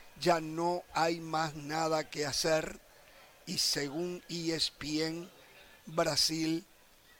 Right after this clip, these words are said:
hay que estar preparados. Hay que elevar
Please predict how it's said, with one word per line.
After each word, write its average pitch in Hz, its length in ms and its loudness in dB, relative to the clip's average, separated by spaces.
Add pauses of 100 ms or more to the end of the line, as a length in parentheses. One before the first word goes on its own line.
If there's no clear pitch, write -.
(480)
hay 151 160 2
que - 120 -6
estar 131 240 -6
preparados. 123 760 -10 (1700)
Hay 165 160 -2
que - 120 -4
elevar 135 380 -4